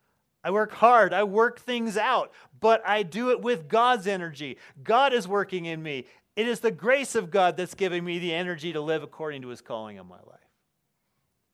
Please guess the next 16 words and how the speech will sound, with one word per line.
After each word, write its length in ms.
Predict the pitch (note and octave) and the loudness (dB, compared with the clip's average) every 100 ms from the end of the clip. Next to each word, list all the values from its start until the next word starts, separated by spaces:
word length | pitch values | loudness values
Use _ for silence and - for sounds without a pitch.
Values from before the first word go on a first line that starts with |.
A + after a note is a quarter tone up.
| _ _ _ _ _ _ _ _ | _ _ _ _ _ _ _ _
Jerry 320 | C3+ C3+ E3+ D#3+ | -12 -6 -4 -4
Bridges 420 | C#3 D#3 C#3 - | -6 -8 -8 -10
called 360 | D3+ C3 A#2+ | -4 -4 -4
that 360 | A#2+ A#2+ A#2 G2+ | -6 -6 -6 -12
dependent 800 | B2+ - - C#3+ C#3+ B2+ A#2 - _ | -16 -16 -14 -12 -12 -12 -12 -16 _
discipline. 640 | G#2+ A#2 - - _ E2+ _ _ _ _ _ _ _ _ _ _ _ _ _ _ _ _ _ | -16 -16 -16 -20 _ -20 _ _ _ _ _ _ _ _ _ _ _ _ _ _ _ _ _
Or 360 | A#2+ A#2 A2+ A2+ | -10 -6 -6 -8
if 140 | G#2 | -14
you 100 | A#2+ | -10
like 200 | A#2+ A2+ _ _ _ _ _ | -8 -8 _ _ _ _ _
bigger, 280 | A#2 A#2+ A2 | -16 -14 -14
wordier 500 | G#2 A2+ G#2+ G#2 G2 | -14 -14 -14 -14 -14
name, 280 | G2 G2 A#2 B2+ A#2 G3 F3+ D3 A#2 G#2+ _ | -16 -18 -20 -20 -20 _ _ _ _ _ _
theologi-, 460 | C3 A#2 A2 G#2 - | -14 -12 -12 -14 -18
theological 600 | D3 A#2 A#2 G#2+ - G#2 | -12 -8 -8 -10 -18 -20
names, 300 | G2+ G2 | -20 -20